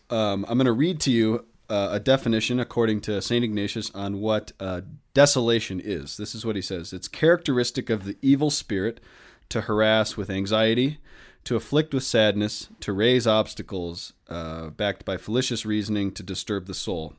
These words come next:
It's characteristic of the good spirit," this is consolation, "however, to give courage and strength, consolation, tears, inspirations, and peace." So at different points, you have the Holy Spirit actively working in your soul,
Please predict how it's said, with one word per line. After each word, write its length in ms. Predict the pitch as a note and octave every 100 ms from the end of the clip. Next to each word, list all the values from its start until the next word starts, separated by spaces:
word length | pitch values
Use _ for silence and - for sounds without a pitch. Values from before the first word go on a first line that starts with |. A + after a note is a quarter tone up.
| _
It's 120 | -
characteristic 640 | - A2 A2 A2 A2 - F#2+
of 140 | F#2+
the 60 | G2
good 280 | - G3+ A3
spirit," 520 | - A2+ G2 B2 - -
this 200 | G#2 -
is 80 | G2+
consolation, 720 | - C#3 - F#2+ F#2+ C3 D3+ - - - - -
"however, 340 | A2+ A2 G#2+
to 140 | A#2+ G2+
give 320 | A2 G#2 -
courage 520 | - D3 C#3+ D3 - -
and 100 | B2+
strength, 520 | - G#2+ G2 F#2+ _ -
consolation, 840 | D3+ D#3 C#3+ A2 G#2 - G#2 F#2 -
tears, 640 | - B2 A2 G#2 - - _ _ _ _ _
inspirations, 800 | C#3+ C#3+ - G#2 F#2+ F#2 F#2+ F#2
and 220 | - F#2 F2
peace." 420 | F2+ - - - _ - - -
So 300 | - B2+ A#2
at 420 | A#2+ A#2 A2+ B2+
different 300 | D#3 E3 D3
points, 260 | A#2 A#2+
you 80 | A#2+
have 80 | G#2+
the 100 | G2
Holy 220 | - C3
Spirit 460 | C3 - G#2+ G#2+ -
actively 720 | A#2+ B2 - C3+ B2+ C3 C#3+ - A2
working 320 | A#2 A#2 A2+
in 80 | G#2+
your 100 | G#2
soul, 400 | - G2+ G#2+